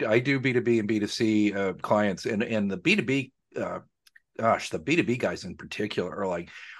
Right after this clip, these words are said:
"Why must I even be involved on that? Why, how is that gonna benefit me?" What's your short answer when people ask you that?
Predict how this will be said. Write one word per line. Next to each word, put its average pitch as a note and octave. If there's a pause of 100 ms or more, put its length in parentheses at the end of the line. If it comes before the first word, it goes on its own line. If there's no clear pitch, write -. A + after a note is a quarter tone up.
(200)
"Why C#3
must G2+
I F2+
even F2+
be E2
involved B2
on B2+
that? B2
Why, G#2+
how C3
is B2+
that G#2
gonna E2+
benefit D3
me?" D3
What's G4
your D#4
short D3+
answer G#2+
when G2+
people G2+
ask D#2+
you -
that? -